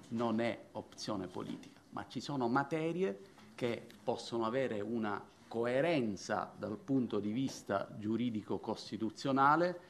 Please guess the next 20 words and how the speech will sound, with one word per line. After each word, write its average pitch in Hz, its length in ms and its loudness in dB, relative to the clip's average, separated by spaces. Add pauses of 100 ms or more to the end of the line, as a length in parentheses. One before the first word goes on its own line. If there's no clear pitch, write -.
(240)
ma 143 720 8
la 120 180 2
cui 123 180 0
scelta 131 840 2 (800)
fra 98 380 2
alternative 104 720 0
possibili 156 920 0 (260)
è 151 420 4
una 131 380 2
opzione 120 560 -2 (160)
politica. 92 440 0 (180)
Ora, 160 180 4
secondo 127 400 2
me, 113 140 2
da 131 160 4
costituzionalisti, 101 1300 -4 (1400)
capisco 101 540 -4
che 95 100 -2
è 98 60 -4
difficile, 95 840 -6